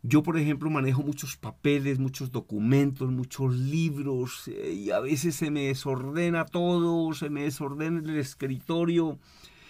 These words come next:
pero a mí francamente me encantan los espacios ordenados.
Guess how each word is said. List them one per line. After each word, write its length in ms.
pero 200
a 60
mí 160
francamente 880
me 100
encantan 840
los 180
espacios 520
ordenados. 840